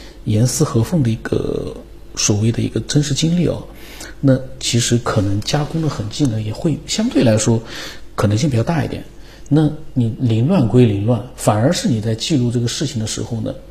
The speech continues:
你的关注点在那件当时的环境里面，当时那个事情的发展上，所以呢，你没有花更多的心思去用在这个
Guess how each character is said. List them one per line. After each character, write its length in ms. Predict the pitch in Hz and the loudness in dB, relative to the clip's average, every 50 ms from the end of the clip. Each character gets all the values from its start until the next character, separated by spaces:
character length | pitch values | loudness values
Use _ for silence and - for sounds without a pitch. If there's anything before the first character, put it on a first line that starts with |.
| - | -4
你 100 | - 110 | -4 -2
的 140 | 101 123 117 - - - - - - - | 0 0 -2 -2 -4 -14 -16 -16 -6 0
关 180 | - 165 160 | 2 2 2
注 160 | 156 - 147 123 | 2 2 0 0
点 220 | - 95 - - - - - - - - - - - - | 0 0 -4 -6 -10 -14 -14 -14 -14 -14 -16 -18 -16 -6
在 220 | - - 131 123 | 0 4 4 6
那 120 | 123 123 | 6 4
件 240 | 120 - 123 117 135 - - - - - - | 4 4 2 0 0 -2 -8 -16 -18 -8 -2
当 160 | - 139 147 | 0 2 2
时 140 | 139 143 - | 2 0 0
的 100 | 113 120 | -2 0
环 240 | - - 117 113 113 | 0 0 0 0 2
境 180 | 131 160 139 113 | 2 4 4 2
里 80 | 107 | 2
面， 160 | 95 80 73 - | -2 -6 -8 -4
当 160 | - 131 139 | -2 0 0
时 120 | 135 - 131 | 2 2 2
那 80 | 123 | 2
个 80 | 127 127 | 2 2
事 200 | 123 - - 131 | 2 2 0 0
情 120 | - 120 | 0 0
的 60 | 107 104 | -2 -2
发 160 | - 135 139 | 0 0 -2
展 180 | 123 - - | -2 -2 -6
上， 140 | - 110 - - - - - - - - - - | -10 -12 -12 -14 -16 -20 -20 -20 -20 -20 -18 -12
所 200 | - - - 147 | -2 2 4 6
以 120 | 156 147 123 | 6 6 6
呢， 180 | 117 123 123 123 - - - - - - | 6 4 2 2 -2 -12 -18 -18 -8 -2
你 140 | - 113 104 | 0 0 2
没 160 | 101 113 147 | 4 4 4
有 100 | 160 127 | 4 4
花 300 | 113 - - 143 135 135 | 2 0 0 0 0 2
更 180 | - 147 127 | 2 0 0
多 140 | 117 117 120 | 2 2 0
的 60 | 117 | 0
心 200 | 117 - - 123 | -2 -2 -2 -2
思 160 | 120 - - 120 | -2 -4 -6 -10
去 220 | - - - 113 | -8 -6 -4 0
用 200 | 110 139 123 117 | 2 2 2 2
在 120 | 104 113 110 110 | 0 -2 -4 -4
这 120 | - 120 | -4 -4
个 160 | 107 110 107 | -4 -4 -4